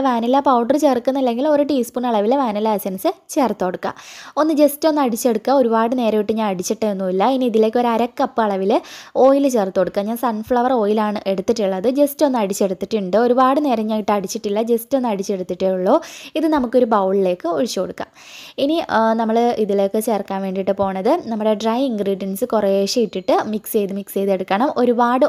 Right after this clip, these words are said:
ഓവറായിട്ട് മിക്സ് ചെയ്യരുത് കേട്ടോ. മെല്ലെ, ആ, കുറേശ്ശെ, കുറേശ്ശെ ഇട്ടിട്ട് മെല്ലെ, മെല്ലെ ഒന്ന് ഫോൾഡ് ചെയ്ത്,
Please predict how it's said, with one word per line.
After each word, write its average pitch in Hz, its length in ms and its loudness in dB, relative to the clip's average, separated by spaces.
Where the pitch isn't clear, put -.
ഓവറായിട്ട് 240 920 0
മിക്സ് 226 200 -8
ചെയ്യരുത് 196 320 2
കേട്ടോ. 196 200 2
മെല്ലെ, 220 520 2
ആ, - 20 -2
കുറേശ്ശെ, 226 380 -2
കുറേശ്ശെ 202 440 0
ഇട്ടിട്ട് 214 300 -6
മെല്ലെ, 233 260 0
മെല്ലെ 214 300 0
ഒന്ന് 208 200 -2
ഫോൾഡ് 196 260 -2
ചെയ്ത്, 202 220 -2